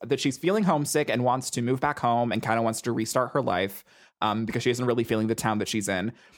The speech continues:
And she, um, knows that Joe and I kinda did the same thing when we were in college or whatever, like, kind of mid-twenties. Anyways, so what did we tell our parents? How did it feel to come back? What are some tips and tricks or whatever when you're feeling this way?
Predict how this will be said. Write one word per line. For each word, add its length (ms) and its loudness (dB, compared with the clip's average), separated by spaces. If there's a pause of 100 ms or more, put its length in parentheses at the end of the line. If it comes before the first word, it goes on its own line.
(220)
And 100 0
she, 380 2
um, 480 0
knows 220 2
that 80 0
Joe 200 2
and 80 2
I 60 0
kinda 260 -2
did 140 0
the 80 -2
same 240 -2
thing 500 0
when 180 0
we 120 0
were 340 2
in 160 0
college 400 0
or 60 2
whatever, 500 2
like, 260 -2
kind 220 -2
of 420 -4
mid-twenties. 800 -2
Anyways, 380 -2 (420)
so 440 2
what 200 2
did 140 0
we 80 2
tell 180 2
our 80 2
parents? 520 0
How 180 2
did 160 0
it 100 -4
feel 640 4
to 100 -6
come 220 0
back? 360 0
What 200 2
are 240 2
some 240 -2
tips 260 -4
and 80 -2
tricks 420 -2
or 80 0
whatever 320 0
when 120 0
you're 100 -2
feeling 240 -4
this 220 -8
way? 160 -8